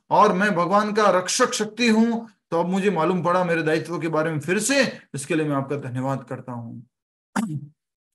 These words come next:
आपके दर्शन पाकर मैं स्वयं को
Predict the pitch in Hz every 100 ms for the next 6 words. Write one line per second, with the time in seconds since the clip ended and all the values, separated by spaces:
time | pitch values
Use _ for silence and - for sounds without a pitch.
0 | _ 156 214 - 247 190 190 - 220 180
1 | 190 196 202 185 180 156 185 233 220 208
2 | 196 190 226 277